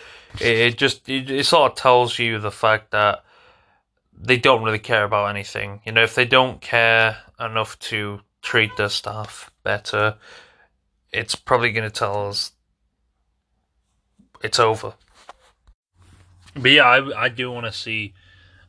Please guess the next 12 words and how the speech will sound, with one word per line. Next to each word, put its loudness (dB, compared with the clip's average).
uh, -2
Call 4
of -4
Duty 0
maybe -2
survive -6
from -12
this, -6
but -8
I 4
don't 6
know. 0